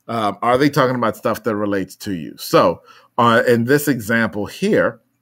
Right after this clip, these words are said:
this article is all about Toggl versus Harvest. That's what they're talking about, and comparing, uh, time tracking apps. Okay. So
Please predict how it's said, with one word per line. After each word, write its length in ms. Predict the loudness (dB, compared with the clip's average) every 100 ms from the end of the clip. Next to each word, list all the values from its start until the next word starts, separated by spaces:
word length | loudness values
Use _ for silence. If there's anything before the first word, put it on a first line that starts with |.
| _ _ _ _ _ _ _ -20 _
this 280 | 2 2 2 2
article 640 | 4 4 0 -2 -4 -6
is 200 | -6 -6 -6
all 300 | -2 0 2
about 480 | 2 0 -2 -4 _
Toggl 680 | -10 -4 -4 -4 -6 -8 _ _ _ _ -6
versus 440 | -2 -2 -4 -2
Harvest. 680 | 0 0 -2 -8 -14 -20 _ _ _ _ _ _ _ -8
That's 320 | -4 -4 -4
what 140 | -6 -2
they're 120 | -2
talking 420 | 0 -2 -2 -4
about, 320 | -4 -6 -6 -6
and 200 | -6 -4
comparing, 680 | -10 -6 -4 -2 -2 -6 -14 _ -6
uh, 200 | -4 -4 -10 -18
time 480 | -8 0 2 2 0
tracking 540 | 0 0 0 -4 -8 -4
apps. 500 | -6 -6 -12 -18 -18 _ _ _ _ _
Okay. 340 | -12 -4 -2 -2 _ _ _ _ _ _ -20 _
So 540 | 0 4 6 4 0